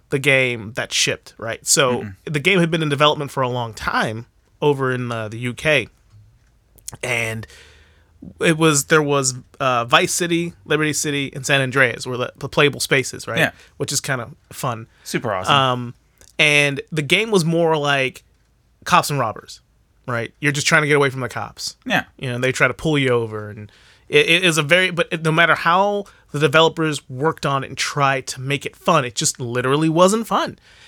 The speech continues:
Speaker 1: And they couldn't figure it out. One day, while working
Speaker 2: Hmm.
Speaker 1: on it, there was a coding error, and it made all the cops hyper-aggressive. And as opposed to trying to pull you over, they were trying to ram you off the road.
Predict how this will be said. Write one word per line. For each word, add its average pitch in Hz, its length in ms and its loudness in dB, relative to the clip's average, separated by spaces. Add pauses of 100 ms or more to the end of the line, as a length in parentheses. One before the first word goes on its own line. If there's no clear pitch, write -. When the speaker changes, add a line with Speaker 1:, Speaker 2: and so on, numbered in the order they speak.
(160)
Speaker 1:
And 143 200 2
they 143 80 4
couldn't - 260 -6
figure 175 280 0
it 180 60 0
out. 240 260 -2 (240)
One 208 340 0
day, 131 260 2
while 147 280 0
working 180 320 0
Speaker 2:
Hmm. 131 100 -2
Speaker 1:
on 110 160 -8
it, 127 200 -10 (100)
there 151 80 0
was 147 100 2
a - 40 -4
coding 180 500 2
error, 104 380 -10 (440)
and 147 80 2
it 139 60 0
made 143 300 0
all 175 200 4
the 202 80 -6
cops - 480 -2
hyper-aggressive. 175 1080 -2 (120)
And 156 100 0
as 147 80 -4
opposed 202 300 0
to - 60 -10
trying 190 140 -2
to - 80 -10
pull 185 220 -2
you 156 120 -2
over, 185 160 0
they 143 80 0
were 143 60 0
trying 151 200 -6
to 127 40 -8
ram 139 280 -2
you 151 140 -4
off 147 180 -4
the 135 120 -6
road. 120 420 -2